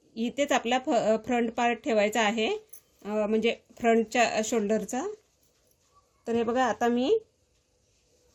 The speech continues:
हे बघा, इथे हा फ्रंटचा आहे. तर हे बघा, ही जिथे मार्किंग केलंय बरोबर तिथेच ठेवते मी. ही बघा, शोल्डर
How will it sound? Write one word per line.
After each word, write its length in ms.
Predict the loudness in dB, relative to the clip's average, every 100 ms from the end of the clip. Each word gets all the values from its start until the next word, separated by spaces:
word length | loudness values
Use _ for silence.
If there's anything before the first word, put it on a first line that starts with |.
| _ _ _ _
हे 60 | -8
बघा, 180 | -6 -6 -10 _ _ _ _ _ _
इथे 400 | -6 0 0 -2 _ -4
हा 100 | -2 0
फ्रंटचा 440 | 2 2 2 2
आहे. 300 | 2 2 2 0 -2 -6 _ _ _ _ _ _ _ _ _ _ _ _ _ -4
तर 80 | 0
हे 100 | 2
बघा, 160 | 2
ही 180 | 2 0
जिथे 320 | -2 -2 2
मार्किंग 440 | 4 2 2 -2 0
केलंय 280 | 0 0
बरोबर 400 | 2 2 2 -2
तिथेच 420 | -2 -4 -2 -2 -2
ठेवते 320 | -2 0 0
मी. 300 | 2 2 0 -4 _
ही 60 | -8
बघा, 180 | -4 -2
शोल्डर 380 | 0 -2 0